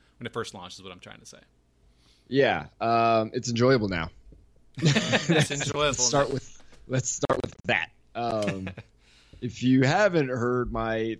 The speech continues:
Speaker 2: thoughts on the original Destiny, I had hardly any good thoughts about it 'cause it was a game I thought had a lot of potential that did not live up to it at all, except in the shooting, which Bungie's always been good at the shooting aspect of stuff.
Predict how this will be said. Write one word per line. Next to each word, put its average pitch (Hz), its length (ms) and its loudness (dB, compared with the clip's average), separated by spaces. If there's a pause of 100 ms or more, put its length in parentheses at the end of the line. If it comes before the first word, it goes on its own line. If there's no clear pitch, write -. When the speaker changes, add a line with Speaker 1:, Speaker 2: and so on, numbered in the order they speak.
Speaker 2:
thoughts 113 260 -2
on 113 200 -4
the 110 120 0
original 110 360 2
Destiny, 107 480 2
I 101 120 4
had 101 440 0 (540)
hardly 127 380 2
any 113 240 0
good 101 200 -2
thoughts - 520 -6
about 92 360 -6
it 92 200 -6
'cause 92 240 -2
it 98 60 -4
was 90 160 -4
a 101 40 -2
game 95 360 0
I 92 140 0
thought 95 240 0
had 95 160 0
a 90 40 -2
lot 90 180 0
of 87 60 -6
potential - 580 0 (800)
that 90 180 -2
did 110 140 0
not 123 200 0
live 139 180 4
up 143 180 0
to 139 160 4
it 135 60 4 (760)
at 123 140 2
all, 113 240 4
except 110 340 -2
in 110 100 0
the 107 60 -2
shooting, 120 340 4
which 113 200 -2
Bungie's 104 320 0
always 98 180 0
been 98 180 -4
good 90 120 0
at 87 100 -2
the - 60 -6
shooting 98 320 2
aspect - 340 -8
of - 100 -10
stuff. - 360 -4